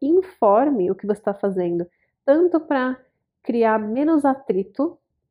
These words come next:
energeticamente com as pessoas ao seu redor, quanto para chamar as pessoas que querem embarcar aí no teu trem e que querem seguir com você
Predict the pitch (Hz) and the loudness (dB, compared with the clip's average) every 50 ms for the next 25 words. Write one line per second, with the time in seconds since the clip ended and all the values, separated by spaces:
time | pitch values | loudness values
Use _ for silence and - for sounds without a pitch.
0 | _ - 214 226 240 240 220 208 - 196 185 - - - 202 180 175 170 175 175 | _ 0 2 2 2 0 -2 -2 -2 -2 -2 -4 -6 -6 -6 -4 -4 -6 -8 -10
1 | - - - 196 190 190 190 - - 190 190 - - 185 180 175 180 180 180 180 | -12 -8 -6 -4 -4 -4 -4 -6 -8 -8 -8 -6 -6 -4 -4 -2 -2 -4 -4 -6
2 | - 185 185 180 185 175 170 202 220 247 269 - - _ _ - 262 285 311 349 | -8 -8 -6 -4 -4 -2 0 0 0 0 0 -4 -10 _ _ 2 2 2 2 0
3 | 339 - 359 359 - 269 214 202 202 208 240 311 - - _ _ _ _ - - | 0 0 -2 -2 0 -2 0 0 0 0 0 -2 -4 -6 _ _ _ _ -18 -4
4 | - 277 294 320 277 220 233 254 262 262 - 262 269 269 - 247 247 247 - 269 | -2 0 0 2 2 2 0 0 -2 -2 -2 -4 -4 -2 -2 -2 -2 -2 -6 -8
5 | - - 247 226 220 233 247 240 254 254 269 - - 247 240 240 233 220 220 226 | -4 -2 -2 0 0 0 -2 -2 -2 -4 -4 -4 -2 0 0 0 0 0 -2 -4
6 | 233 233 - 233 233 240 - 214 196 185 185 196 269 349 - _ _ _ _ _ | -6 -4 -2 -2 -2 -2 -4 -4 -4 -4 -2 -4 -4 -6 -8 _ _ _ _ _
7 | _ _ 196 208 226 220 - 262 247 - - 214 202 214 226 226 - - - 240 | _ _ -4 -2 -2 -2 -4 -8 -6 -2 0 0 0 0 -2 -4 -6 -6 -6 -6
8 | 208 190 208 240 240 - 240 233 214 214 220 220 - - 190 196 226 269 - | -4 -4 -6 -6 -6 -4 -6 -4 -2 -2 -4 -4 -4 -4 -2 0 0 -2 -4